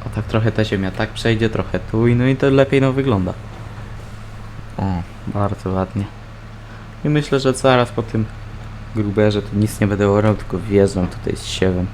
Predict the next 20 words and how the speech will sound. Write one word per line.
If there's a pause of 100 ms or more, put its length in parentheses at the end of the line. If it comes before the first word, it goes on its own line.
(840)
Bo
tu
rzepak
będzie,
no
to
ś-,
rzepak
tu
będzie
siany. (1300)
Już
w
następnym
odcinku
zobaczymy, (1160)
jak
wyjdzie
z
czasem.